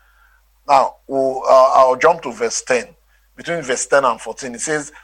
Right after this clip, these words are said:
um, the fact is, Jesus has been honored by God the Father. There's no doubt about it. And the truth is, there's no greater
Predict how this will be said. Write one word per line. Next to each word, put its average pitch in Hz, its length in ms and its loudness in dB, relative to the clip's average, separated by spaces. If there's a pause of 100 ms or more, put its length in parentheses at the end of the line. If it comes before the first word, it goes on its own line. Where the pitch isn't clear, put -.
(260)
um, 117 600 2
the - 80 -12
fact 170 300 0
is, 107 280 -18 (1400)
Jesus 143 340 0
has 113 140 0
been 110 220 -20
honored 123 300 -4
by 104 140 -6
God 107 240 -10
the 110 60 -16
Father. - 440 -6 (140)
There's 113 180 -12
no 127 100 -10
doubt 110 320 0
about 101 340 -10
it. - 180 -20 (320)
And 113 320 -8
the - 40 -20
truth 156 260 -10
is, 113 100 -20
there's 117 140 -8
no 127 140 -10
greater 127 420 -4